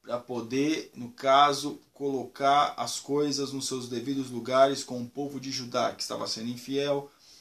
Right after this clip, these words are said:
que estava sendo negligente. Encorajado para continuar crendo e esperando que Deus lhes traria o livramento,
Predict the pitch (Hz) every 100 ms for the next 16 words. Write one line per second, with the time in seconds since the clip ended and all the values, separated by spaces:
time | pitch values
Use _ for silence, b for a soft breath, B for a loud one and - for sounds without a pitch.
0 | B _ 107 - - 123 123 - 131 135
1 | 120 127 135 139 127 - 131 113 - -
2 | - B B B B B 139 139 170 156
3 | 175 170 156 151 156 151 151 147 165 170
4 | 165 - 147 151 147 143 135 160 156 143
5 | - 135 127 143 147 151 127 135 131 101